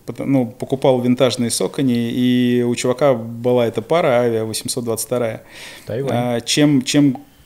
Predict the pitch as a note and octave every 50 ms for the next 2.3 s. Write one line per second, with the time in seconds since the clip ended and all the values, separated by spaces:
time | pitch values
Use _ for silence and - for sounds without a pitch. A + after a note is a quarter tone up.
0 | - - - - D#3 C#3+ C#3 - - C#3+ C#3 C3 A#2+ - - B2 - B2 A#2 -
1 | B2+ A2+ A2 G#2+ A2+ A#2+ B2 D#3+ C#3+ C3+ - - C3+ C3+ C3 C3+ B2 - D3+ D3+
2 | E3 D#3 C3 B2 B2 C#3+